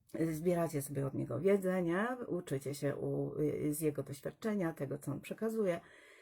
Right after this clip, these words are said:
No i potem stwierdzacie: "A, nie będę zamawiać za jego pośrednictwem, bo tu jest za drogo, pójdę sobie kupić na internecie".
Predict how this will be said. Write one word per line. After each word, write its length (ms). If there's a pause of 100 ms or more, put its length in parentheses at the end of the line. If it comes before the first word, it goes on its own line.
(380)
No 180
i 100
potem 300
stwierdzacie: 720
"A, 480 (220)
nie 200
będę 400
zamawiać 460
za 100
jego 260
pośrednictwem, 880
bo 140
tu 200
jest 240
za 60
drogo, 320
pójdę 300
sobie 200
kupić 320
na 80
internecie". 500